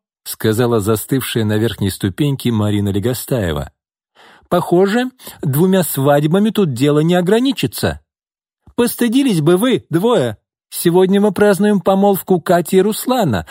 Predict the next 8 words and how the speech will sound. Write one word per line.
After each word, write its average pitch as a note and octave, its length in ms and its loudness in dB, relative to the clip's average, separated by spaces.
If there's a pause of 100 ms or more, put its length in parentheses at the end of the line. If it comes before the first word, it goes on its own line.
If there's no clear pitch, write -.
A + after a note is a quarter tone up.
(120)
а F3 120 2
вы G#3 160 2
уж G3 140 2
дождитесь F#3+ 680 2
своей D#3+ 440 2
очереди». G#2+ 680 0 (1200)
«О D3 260 2
нет», G#2+ 920 -2